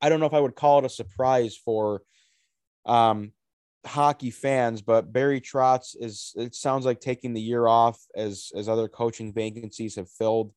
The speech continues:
Um, and that was, you know, to me, and I think a lot of other people, probably the number one guy that you have circled as a guy that you would love to steer your ship if you're a Red Wings fan. Um, but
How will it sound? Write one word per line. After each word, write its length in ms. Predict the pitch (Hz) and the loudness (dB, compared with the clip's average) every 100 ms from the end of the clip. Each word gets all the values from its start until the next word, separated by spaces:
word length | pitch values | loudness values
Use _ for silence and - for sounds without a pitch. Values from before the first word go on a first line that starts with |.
| _ _ _ - | _ _ _ -2
Um, 360 | 110 107 107 | 2 4 2
and 160 | 107 120 | 0 -2
that 180 | 127 127 | 0 0
was, 300 | 127 104 110 | -2 -4 -6
you 80 | 123 | -2
know, 140 | 117 | -2
to 160 | - 120 | -4 -8
me, 300 | 127 131 123 | -6 -4 -2
and 80 | 117 | -2
I 60 | |
think 240 | 113 123 120 | -4 -8 -2
a 60 | |
lot 180 | 117 117 | 2 2
of 120 | 110 | 2
other 200 | 113 113 | 2 0
people, 400 | 104 113 110 107 | -4 -10 -10 -10
probably 480 | - 120 117 117 113 | -2 0 2 0 -2
the 120 | 107 | -4
number 280 | 110 110 113 | -4 -2 0
one 240 | 110 110 | 0 -2
guy 220 | 101 107 107 | 0 0 0
that 100 | 101 | -4
you 140 | 107 | -6
have 220 | 110 107 | -6 -6
circled 460 | - 110 110 110 107 | -4 -6 -4 -6 -6
as 120 | 101 | -6
a 40 | |
guy 200 | 101 107 | -2 -2
that 120 | 104 104 | -2 -6
you 240 | 107 107 | -8 -6
would 220 | 104 101 | -4 -6
love 320 | 104 107 107 | -2 -2 -2
to 160 | 107 104 | -4 -6
steer 340 | - - 113 | -8 -8 -6
your 180 | 110 101 | -6 -8
ship 380 | 95 - 113 - _ _ _ _ - | -8 -2 -2 -2 _ _ _ _ -10
if 200 | 110 113 | -8 -4
you're 160 | 117 | 0
a 40 | 110 | 2
Red 180 | 110 110 | 2 0
Wings 260 | 113 104 | -4 -8
fan. 440 | - 110 107 107 104 _ - | -6 -4 -4 -6 -12 _ -2
Um, 360 | 107 104 101 - | 0 0 -4 2
but 340 | 151 147 - | 6 6 4